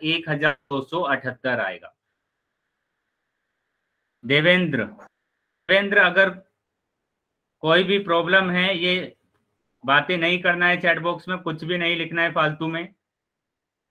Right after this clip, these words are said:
ठीक है। आगे से ध्यान रखेंगे, सिर्फ जो भी आपसे बोला जाता है या कोई भी अगर डाउट होता है, तब आप यूज़ करेंगे, बातें नहीं करेंगे। chat section में कोई बातें नहीं करेगा। अगर ऐसा पाया जाता है, तो आपको class से बाहर निकाल दिया जाएगा,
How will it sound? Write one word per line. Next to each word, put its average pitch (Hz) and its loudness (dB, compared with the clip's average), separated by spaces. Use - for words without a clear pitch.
ठीक 143 -6
है। 190 4
आगे 165 6
से 180 -4
ध्यान 170 -2
रखेंगे, 175 -4
सिर्फ 180 -6
जो 151 -2
भी 185 0
आपसे 175 0
बोला 156 2
जाता 175 0
है 214 2
या 202 2
कोई 160 -4
भी 170 -2
अगर 165 0
डाउट 143 2
होता 165 -4
है, 185 -2
तब 170 0
आप 156 2
यूज़ 143 -6
करेंगे, 110 -4
बातें 139 4
नहीं 175 0
करेंगे। 165 0
chat 160 4
section 170 0
में 175 -4
कोई 170 0
बातें 165 2
नहीं 175 -4
करेगा। 180 0
अगर 175 0
ऐसा 165 2
पाया 175 2
जाता 165 0
है, 180 -2
तो 190 -4
आपको 170 -2
class 156 -2
से 170 -2
बाहर 147 0
निकाल 147 -2
दिया 131 0
जाएगा, 107 -4